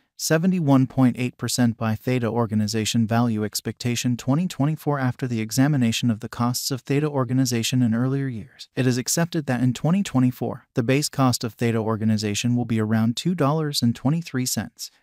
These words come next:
The greatest expected Theta cost might be around two dollars and sixty-six cents. By and large, the exchanging cost may be two dollars and thirty cents in twenty twenty-four.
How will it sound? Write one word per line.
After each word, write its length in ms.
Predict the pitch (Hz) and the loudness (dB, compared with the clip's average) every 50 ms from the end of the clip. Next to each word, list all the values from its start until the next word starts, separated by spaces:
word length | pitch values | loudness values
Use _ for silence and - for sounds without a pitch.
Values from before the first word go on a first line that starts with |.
| _ - | _ -4
The 100 | 135 117 | -2 0
greatest 400 | - 151 185 214 214 185 - - | 2 2 2 4 2 -2 -2 -4
expected 580 | 143 - - - 143 143 139 - 127 110 110 | -6 -6 -4 -2 -2 -2 0 0 -4 -4 -2
Theta 240 | - 123 123 113 120 | 0 0 0 0 0
cost 380 | - - 131 131 127 - - - | -2 0 0 0 0 0 0 0
might 200 | 117 113 107 - | 0 0 0 -2
be 140 | 117 113 | -2 -2
around 340 | 110 107 110 107 107 110 107 | 0 0 0 0 0 0 -2
two 160 | - - 127 | 0 -2 0
dollars 460 | 123 123 123 127 143 139 131 123 123 - | 0 2 2 2 0 0 -4 -4 -2 0
and 160 | - 113 107 | 0 0 0
sixty-six 640 | - - 123 - - - 165 147 - - 147 - - | 0 -4 -6 -8 -8 -8 -6 -4 -4 -4 -4 -6 -6
cents. 400 | - 135 117 - _ - - - _ _ _ _ | -6 -6 -6 -8 _ -20 -20 -20 _ _ _ _
By 160 | - 135 135 143 | 2 2 4 4
and 180 | 143 139 143 | 4 2 2
large, 460 | 143 123 117 98 - 107 - - - _ - | 2 2 0 -2 -6 -8 -10 -10 -8 _ 2
the 100 | 147 160 | 2 2
exchanging 600 | 165 - - - - 151 156 147 135 139 135 123 | 2 2 -2 2 2 4 4 4 4 2 2 2
cost 360 | - 135 127 120 - - - | 2 2 2 2 0 2 2
may 140 | 117 110 107 | 2 2 2
be 120 | 104 110 | 2 -2
two 220 | 101 - - 127 | -2 0 0 0
dollars 480 | 117 123 123 131 139 123 113 110 - - | 2 2 2 2 2 0 -4 -4 -2 0
and 160 | 113 110 107 | 0 0 0
thirty 240 | - 135 147 160 170 | 2 2 2 2 2
cents 320 | 156 - 123 117 117 - | 0 2 2 2 2 2
in 140 | - 113 110 | 0 -2 -2
twenty 260 | - - 123 139 156 | -2 -2 -2 -2 -2
twenty-four. 640 | 156 - - - 131 143 135 - 135 110 98 - - | -4 -4 -2 -2 0 -2 -2 -4 -6 -6 -6 -8 -14